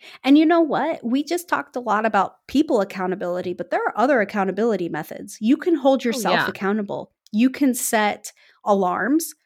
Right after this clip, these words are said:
Speaker 1: So maybe Angela and her new plank
Speaker 2: Alarms are
Speaker 1: challenge.
Speaker 2: my favorite. <laughs>
Speaker 1: And alarms are her fave. They're gonna, the alarm's gonna go off and hold her accountable and say, "Ange, it's time.
Speaker 2: Go do
Speaker 1: Time,
Speaker 2: the
Speaker 1: go do
Speaker 2: thing.
Speaker 1: that plank. Go, just get it done right now. Just go do it."
Speaker 2: Yes.
Speaker 1: And it was just an alarm,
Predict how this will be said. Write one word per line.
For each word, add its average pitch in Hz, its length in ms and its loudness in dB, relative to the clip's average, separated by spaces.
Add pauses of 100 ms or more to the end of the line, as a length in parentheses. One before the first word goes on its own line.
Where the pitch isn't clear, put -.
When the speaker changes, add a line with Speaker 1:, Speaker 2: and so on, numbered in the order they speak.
Speaker 1:
So 240 180 2
maybe 226 540 0
Angela 214 380 0
and 208 100 0
her 214 100 0
new 208 160 -2
plank 226 380 -4
Speaker 2:
Alarms 185 360 -2
are 190 40 -2
Speaker 1:
challenge. - 140 0
Speaker 2:
my 185 100 0
favorite. 220 600 0
<laughs> 269 100 2 (200)
Speaker 1:
And 220 140 2
alarms 233 320 0
are 247 80 6
her 233 160 2
fave. 196 540 -2
They're 226 180 0
gonna, 277 340 -2
the 254 260 -4
alarm's 277 340 2
gonna 247 180 0
go 190 140 -2
off - 320 0
and 202 100 0
hold 240 240 2
her 247 120 2
accountable 220 500 0
and 196 120 -2
say, 196 240 -2
"Ange, 359 440 0 (300)
it's - 260 -8
time. 339 480 -2 (340)
Speaker 2:
Go 214 100 0
do - 40 0
Speaker 1:
Time, 311 160 0
Speaker 2:
the 226 60 -2
Speaker 1:
go 247 100 6
do 262 80 6
Speaker 2:
thing. 254 100 2
Speaker 1:
that - 180 -2
plank. 330 360 -4 (100)
Go, 381 220 -2
just - 140 -6 (180)
get 392 100 0
it 302 80 -6
done 330 160 2
right 285 160 0
now. 247 260 -8
Just - 140 -12
go 330 80 -4
do 277 120 -6
it." - 100 -14 (100)
Speaker 2:
Yes. 185 420 -8 (520)
Speaker 1:
And 262 100 6
it 247 80 2
was 262 140 0
just 285 200 0
an 277 120 6
alarm, 247 560 2